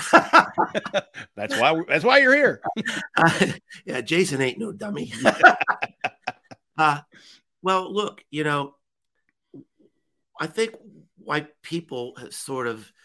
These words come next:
Speaker 1: what I'm known for, I would guess, is, is that I tend to be able to see how trends come together.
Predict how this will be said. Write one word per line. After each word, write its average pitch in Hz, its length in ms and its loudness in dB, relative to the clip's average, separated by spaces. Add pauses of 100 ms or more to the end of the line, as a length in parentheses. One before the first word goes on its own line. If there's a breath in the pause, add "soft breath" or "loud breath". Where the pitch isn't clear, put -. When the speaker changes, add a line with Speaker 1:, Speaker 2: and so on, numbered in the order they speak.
(500 soft breath)
Speaker 1:
what 143 200 -8
I'm 139 200 -2
known 117 260 -2
for, 98 280 -12
I 101 60 -10
would 95 220 -14
guess, 92 340 -16
is, 107 240 -16
is 117 200 -10
that 117 280 -8
I 143 160 -4
tend 139 340 -10
to 127 80 -8
be 113 200 -10
able 107 120 -10
to 104 60 -10
see 147 480 -8 (220 soft breath)
how 147 580 -2
trends 117 720 -8
come 107 320 -10
together. 95 500 -12